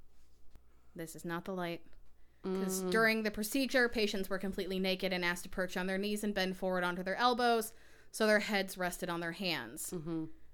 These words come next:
Speaker 1: She endured an hour-long surgery, screaming and crying out in pain.
Speaker 2: In that position?
Speaker 1: In that position,
Speaker 2: Oh.
Speaker 1: while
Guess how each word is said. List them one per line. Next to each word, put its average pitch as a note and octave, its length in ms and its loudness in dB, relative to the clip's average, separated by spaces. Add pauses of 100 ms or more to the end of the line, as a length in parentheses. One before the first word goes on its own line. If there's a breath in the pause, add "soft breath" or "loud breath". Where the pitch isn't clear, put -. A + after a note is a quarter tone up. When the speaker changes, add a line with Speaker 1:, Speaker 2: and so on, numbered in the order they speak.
(180)
Speaker 1:
She B3 240 0
endured G3+ 340 6
an F#3 160 0
hour-long G#3+ 560 6
surgery, F#3 680 0 (1300)
screaming G3 1000 -2 (600)
and F#3 120 -2
crying F#3 340 4
out F#3 140 2
in A3+ 60 -2
pain. E3 420 -4
Speaker 2:
In F#3+ 140 0
that D#3+ 200 0
position? A3 680 -4
Speaker 1:
In F#3+ 120 0
that F3+ 200 4
position, F3+ 520 -2
Speaker 2:
Oh. F#3 60 -4
Speaker 1:
while F3 560 4